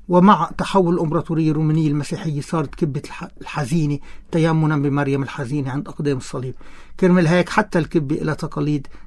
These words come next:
تعود في جذورها القديمة جدا لعالمنا المسيحي. بينحط مع الحميضة وهالاشياء تترمز كلها أيضا لمرارة وألم وغرابة اللي عاشوا الرب في هذا النهار، متنقلا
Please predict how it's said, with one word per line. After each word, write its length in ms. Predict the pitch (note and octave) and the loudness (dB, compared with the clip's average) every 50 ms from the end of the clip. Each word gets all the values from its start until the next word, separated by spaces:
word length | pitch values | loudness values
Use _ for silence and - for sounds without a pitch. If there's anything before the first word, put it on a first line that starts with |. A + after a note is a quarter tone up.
| - - | -10 -6
تعود 240 | - C#3+ C3+ D#3+ - | -4 -2 -2 -2 -2
في 140 | - - E3 | -2 -2 -2
جذورها 520 | B2 C3+ C#3+ A2+ D3 D3+ C#3 C#3+ C#3+ C#3 - - - - - - - - - - | -2 -2 -2 -2 -2 -2 0 0 0 -2 -4 -8 -14 -14 -14 -14 -14 -12 -10 -8
القديمة 520 | - - F3 E3 C#3 F3 F3 E3 D#3+ D3+ | -4 0 0 2 4 6 6 6 6 4
جدا 400 | C3+ C3 D#3+ D3+ C#3 D3+ D3 C#3+ - - - - - - - - - - - | 2 0 -2 -2 -2 -2 -2 -2 -4 -8 -12 -18 -18 -18 -18 -18 -16 -10 -4
لعالمنا 720 | E3+ D#3 E3 C#3 B2 C#3+ D3 D#3 D3 C#3+ C#3+ C#3 C#3+ C#3+ - - - | 0 2 2 4 4 4 4 4 4 2 2 2 0 -2 -4 -6 -4
المسيحي. 440 | D#3+ D3 D3+ C3 - D#3+ - - - - - - - - - - | -2 -2 -2 -2 -2 -4 -6 -6 -10 -18 -20 -18 -18 -6 0 2
بينحط 420 | F#3 F3 - - G3 G3 - - | 2 4 4 4 4 4 4 4
مع 380 | F#3 F#3 D#3+ E3 E3 E3 D#3 - - - - - - - - - - - | 4 4 6 6 4 4 2 0 -4 -10 -12 -14 -14 -16 -16 -14 -12 -10
الحميضة 640 | - - - F3 E3 D#3+ E3 D#3+ D#3+ D#3 C3+ D3+ | -6 -2 2 2 4 4 4 4 4 2 2 0
وهالاشياء 540 | D3 B2 D3 D3+ - E3+ - - - D#3+ C#3 | -2 0 0 -2 -2 -2 -4 -4 -4 -4 -4
تترمز 480 | D3+ C3+ - E3+ D3+ D3 D3+ D3 - | -4 -2 -2 0 0 0 0 -2 -4
كلها 420 | - - E3 D#3 C#3+ C#3 C#3+ C#3 - - - - - - - - - - - - | -4 -2 -2 0 0 0 -2 -4 -4 -8 -14 -20 -20 -18 -20 -20 -20 -6 0 2
أيضا 400 | E3+ F3 E3 C3 D3+ D3 D3 - - - - - - - - - - - | 4 4 4 4 2 0 -2 -2 -6 -12 -18 -18 -20 -20 -20 -16 -8 -2
لمرارة 800 | F3 E3+ E3 D#3+ E3 E3 D#3+ F3 F3 F3 E3+ D#3 D3 C#3+ B2 - - - - - | 0 2 4 6 6 6 8 8 8 8 8 6 6 4 2 0 -4 -12 -10 -8
وألم 560 | - - - - E3 E3 D#3 D3 C#3 C#3 C#3+ | -8 -4 -2 0 0 2 2 0 0 -2 -2
وغرابة 480 | B2+ C#3 D3+ D3+ D#3+ D#3 D3+ C3+ C#3+ - - | 0 0 0 2 2 2 2 0 -2 -6 -8
اللي 140 | D#3+ D3 D3+ | -6 -6 -4
عاشوا 360 | C#3+ B2 D#3 D3 - - D#3 | -4 -4 -6 -6 -6 -6 -8
الرب 220 | B2 D#3 D3 C#3+ C#3 - - - - - - - - | -6 -4 -6 -6 -6 -10 -14 -16 -16 -16 -16 -14 -8
في 140 | - D#3+ C#3+ | -4 -2 0
هذا 220 | D3+ D3 A#2 C#3+ | 0 0 0 0
النهار، 400 | C3+ C#3 C3+ B2 C#3+ D3+ D3 C#3 | 0 0 0 0 -2 -2 -2 -2
متنقلا 720 | D3 D3 - D#3+ D3+ E3 D#3+ - - - D3 C#3 D3 D3 | -4 -2 -2 0 2 0 0 0 -2 -2 0 0 0 0